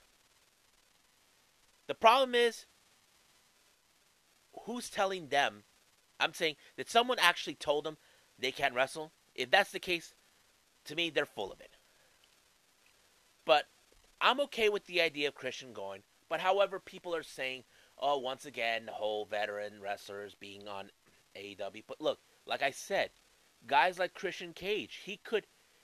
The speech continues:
teach the younger generation. That's what the whole thing is about. I mean, yes, they have that whole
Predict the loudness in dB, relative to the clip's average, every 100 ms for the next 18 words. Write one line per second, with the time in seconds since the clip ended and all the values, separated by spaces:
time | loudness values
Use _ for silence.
0 | _ -18 -12 -10 -10 -8 -8 -2 -2 -2
1 | -8 -6 -4 -4 -6 -10 -16 _ _ _
2 | _ _ _ _ _ _ 8 8 6 -6
3 | -6 -4 -6 -6 -8 -6 -2 0 0 -4
4 | -20 _ _ _ _ _ _ _ _ -2
5 | -2 4 8 8 6 2 2 2 4 2
6 | 2 -6